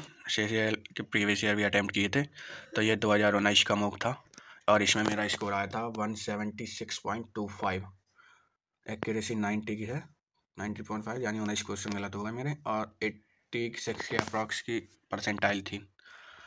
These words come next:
तो अभी तक के जितने भी मॉक रहे हैं, उनमें मेरा कॉम्प्रिहेंशन वाला पार्ट ही ज़्यादातर गलत हुआ था, तो इसमें भी सेम ही रहा सिनेरियो। इसमें भी पैरा जंबल मेरे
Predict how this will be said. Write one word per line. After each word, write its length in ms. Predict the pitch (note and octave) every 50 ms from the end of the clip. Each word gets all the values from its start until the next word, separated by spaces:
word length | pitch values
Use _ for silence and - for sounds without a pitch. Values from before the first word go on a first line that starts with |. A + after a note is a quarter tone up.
| - - -
तो 60 | -
अभी 140 | A2 A2+ A#2+
तक 200 | A#2 B2 A#2 A2+ _ _ _ _ -
के 320 | B2 B2 B2 B2 B2 B2
जितने 280 | A#2 B2 G#2+ - A#2 A#2
भी 100 | A#2+ A#2+
मॉक 240 | A#2+ A2+ A2+ A2 A#2
रहे 80 | G#2+
हैं, 80 | A2 A#2
उनमें 160 | B2 B2 B2
मेरा 300 | A#2+ A#2 A#2 A2+ B2 A#2+ A#2 - -
कॉम्प्रिहेंशन 500 | A2 A2 A2 - A#2 A2+ A2+ - C3 A#2
वाला 200 | A2+ A2 A2+ G#2+ -
पार्ट 200 | A2 G#2+ G#2+ -
ही 60 | A#2+
ज़्यादातर 400 | A2 G#2+ G#2 G#2+ A2 G2 A2+ A2
गलत 280 | G#2 A2 G#2+ G#2+ G#2+ -
हुआ 140 | G#2 G#2+ A2
था, 160 | A#2+ C#3+ D3 - - _ _ _ - - - - - - - _ _ _ -
तो 80 | A2
इसमें 240 | G#2+ G#2 - A#2 A2
भी 60 | A#2 A#2
सेम 260 | - - A2 G#2+ A2
ही 80 | A2+ A2
रहा 140 | G#2 G#2 G#2+
सिनेरियो। 420 | - A#2 A2 A2 A2+ B2 C#3 C#3+ - - - - _ _ _ _ _ _ _ _ -
इसमें 220 | G#2+ G#2 - G#2+ A2
भी 40 | G#2+
पैरा 180 | A2 G#2 G#2 G#2+
जंबल 260 | A2 G#2+ G#2+ G#2+ G#2
मेरे 180 | G#2+ G#2+ A2